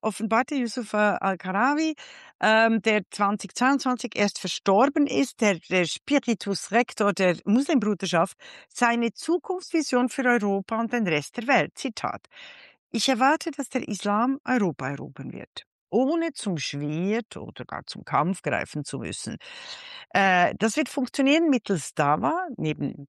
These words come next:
Klammer der Missionierung und durch die Ideologie. Die Muslime müssen zu handeln beginnen, um diese Welt zu erobern.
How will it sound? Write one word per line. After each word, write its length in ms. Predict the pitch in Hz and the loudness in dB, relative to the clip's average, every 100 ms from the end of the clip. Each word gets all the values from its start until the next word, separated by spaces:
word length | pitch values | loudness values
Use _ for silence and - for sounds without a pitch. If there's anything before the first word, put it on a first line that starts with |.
| - | -2
Klammer 300 | 185 160 170 | 2 4 2
der 240 | 156 139 | 0 -2
Missionierung 920 | 143 139 - 143 151 214 302 330 370 359 - - - - | -2 -4 -4 -2 0 2 2 2 -2 -6 -18 -18 -20 0
und 240 | 254 294 480 - _ | 4 4 2 -8 _
durch 460 | 247 240 277 - - _ | 4 6 4 -2 -8 _
die 280 | 269 277 269 - | 0 0 -2 0
Ideologie. 800 | 214 254 262 262 285 269 175 - - | 4 6 6 6 4 2 2 -4 0
Die 100 | 226 | 0
Muslime 400 | 254 359 370 359 | 2 -2 -2 -2
müssen 280 | 302 - 254 | -2 -6 -2
zu 160 | 220 | 0
handeln 340 | 202 208 269 226 | 2 0 -2 -2
beginnen, 400 | 190 262 359 339 | -2 -2 0 0
um 100 | 226 | 0
diese 260 | 208 - | -2 -2
Welt 200 | 180 170 | 0 0
zu 140 | - - | -2 -4
erobern. 600 | 143 123 190 302 392 | -4 0 2 4 2